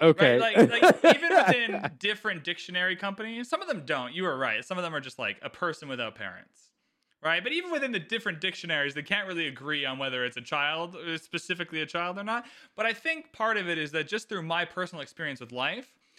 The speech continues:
Speaker 2: like, words matter, but far more often how we use them and the context around them
Speaker 1: Mm-hmm.
Speaker 2: matters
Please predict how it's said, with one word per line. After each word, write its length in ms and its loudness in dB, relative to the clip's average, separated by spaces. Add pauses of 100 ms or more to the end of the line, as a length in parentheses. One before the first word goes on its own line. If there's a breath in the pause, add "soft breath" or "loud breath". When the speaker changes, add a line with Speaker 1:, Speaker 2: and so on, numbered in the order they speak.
(120)
Speaker 2:
like, 140 -6
words 720 -2
matter, 720 -2
but 240 -2 (340)
far 300 0
more 180 -2
often 360 -2
how 320 -2
we 100 -4
use 400 -10
them 380 -6 (480)
and 120 -2
the 60 -2
context 600 -4
around 240 -2
them 100 -8
Speaker 1:
Mm-hmm. 60 -8
Speaker 2:
matters 560 -4